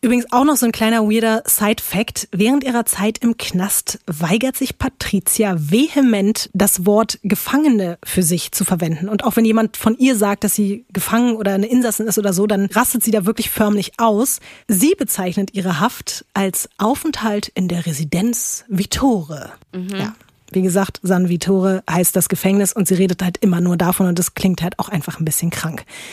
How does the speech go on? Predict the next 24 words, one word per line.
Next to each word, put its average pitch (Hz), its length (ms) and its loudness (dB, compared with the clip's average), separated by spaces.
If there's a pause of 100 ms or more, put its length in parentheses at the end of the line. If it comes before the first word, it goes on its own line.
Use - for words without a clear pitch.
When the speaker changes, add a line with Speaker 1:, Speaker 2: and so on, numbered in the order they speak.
(420)
Speaker 1:
Im 269 120 6
Oktober 311 360 2
zweitausendelf 214 760 0
erhält 202 320 0
sie 196 160 0
dann 240 480 0
Anspruch 226 520 0
auf - 200 -2
Bewährung 180 500 0
im 208 160 0
Rahmen 190 300 0
eines 196 200 0
sogenannten 202 540 0 (800)
Arbeitsfreigabeprogramms. 175 1120 -2
Also 190 160 0
sie 185 120 -2
bekommt 214 480 -2
einen 180 140 -2
Job 151 280 -6
angeboten 208 520 0
und 240 180 -2
darf 165 200 -4
dafür 233 360 -4
raus. - 420 -4